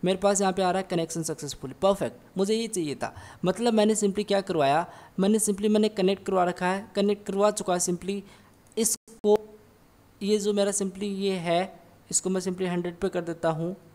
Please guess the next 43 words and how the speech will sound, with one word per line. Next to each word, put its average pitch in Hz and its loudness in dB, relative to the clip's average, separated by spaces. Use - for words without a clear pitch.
ये 202 2
जो 220 2
मेरा 214 4
पीएचपी 208 0
my 202 4
admin 190 4
मतलब 202 2
डेटाबेस 180 0
है, 131 -2
इससे 208 4
मैंने 202 2
simply 190 0
ये 202 2
वाली 190 2
फाइल 180 0
है 180 0
कनेक्शन 180 -2
डॉट 180 -2
पी 180 -2
एच 170 -2
पी, 185 -4
इसको 180 -2
मैंने 175 0
simply 175 -2
उससे 208 -2
कनेक्ट 175 0
करवा 147 -2
रखा 120 -8
है। - -16
अब 233 6
मुझे 240 4
करना 185 0
क्या 123 -2
है, - -8
मुझे 202 0
simply 214 -2
कुछ 220 -4
नहीं 196 2
करना, 185 0
मैं 196 2
एक 196 -2
काम 170 2
करूँगा, 175 0